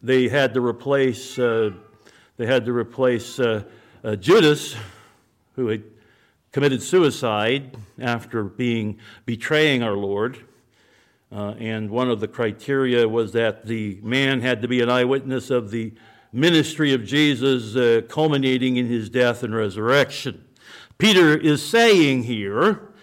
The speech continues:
that the, the message of the gospel of Jesus Christ, despite what the world would tell you, beloved,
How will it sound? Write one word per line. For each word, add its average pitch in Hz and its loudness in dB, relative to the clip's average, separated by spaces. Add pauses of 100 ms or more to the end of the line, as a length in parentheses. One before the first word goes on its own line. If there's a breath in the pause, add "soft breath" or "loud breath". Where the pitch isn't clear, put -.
(340 loud breath)
that 143 2
the, 143 2
the 143 0
message 202 2
of 151 -2
the 151 0
gospel 180 2
of 143 0
Jesus 156 -4
Christ, 202 0
despite 254 0
what 226 -2
the 185 4
world 208 2
would 180 -4
tell 247 2
you, 147 2
beloved, 120 -6